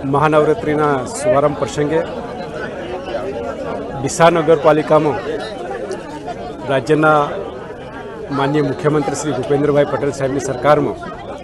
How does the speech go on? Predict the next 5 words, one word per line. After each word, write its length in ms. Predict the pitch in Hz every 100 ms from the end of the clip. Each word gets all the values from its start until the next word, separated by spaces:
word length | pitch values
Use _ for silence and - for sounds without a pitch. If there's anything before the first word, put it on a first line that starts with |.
| - - - - -
ડીસા 280 | 139 - 170
વિસ્તારના 460 | 170 147 165 156 160
લોકપ્રિય 420 | 151 147 160 156
ધારાસભ્ય 560 | 131 156 147 139 160 160
શ્રી 320 | - 147